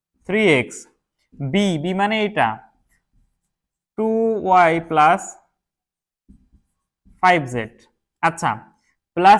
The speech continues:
ছিল কি? বি স্কয়ার, প্লাস বি স্কয়ার, তার মানে বি স্কয়ার কোনটা? এটা, আমার পাশে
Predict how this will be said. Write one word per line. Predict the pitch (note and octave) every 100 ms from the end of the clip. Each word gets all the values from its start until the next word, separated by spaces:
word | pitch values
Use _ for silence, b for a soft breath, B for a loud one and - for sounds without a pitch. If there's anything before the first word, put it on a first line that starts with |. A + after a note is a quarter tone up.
| -
ছিল | A#3 A#3+
কি? | B3 A#3
বি | A#3+ A3
স্কয়ার, | - D#3 A2+ -
প্লাস | E3 F3+ G#3 G3
বি | G3+ G3+
স্কয়ার, | G#3 E3+ C#3
তার | D#3+ F3
মানে | G3+ F3
বি | G3 G3+
স্কয়ার | - A#3 A#3
কোনটা? | G#3+ E3+ A#2 G#2 _ _ -
এটা, | F#3 D#3+ D#3
আমার | F3 E3+
পাশে | F3+